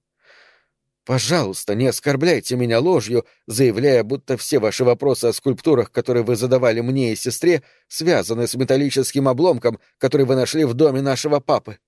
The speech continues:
Хантер ничем себя не выдал, хотя и понимал, что притворяться дальше нет смысла.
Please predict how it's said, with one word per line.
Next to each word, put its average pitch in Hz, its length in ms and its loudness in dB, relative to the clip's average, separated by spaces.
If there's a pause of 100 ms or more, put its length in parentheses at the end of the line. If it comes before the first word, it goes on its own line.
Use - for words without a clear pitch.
(540)
Хантер 160 500 0
ничем 143 420 0
себя 120 260 0
не 101 140 -6
выдал, 76 340 -8 (320)
хотя 123 220 -2
и 139 100 4
понимал, 117 400 -2
что 90 220 -4
притворяться 98 580 -2
дальше 101 340 -2
нет 104 220 -4
смысла. 92 480 -8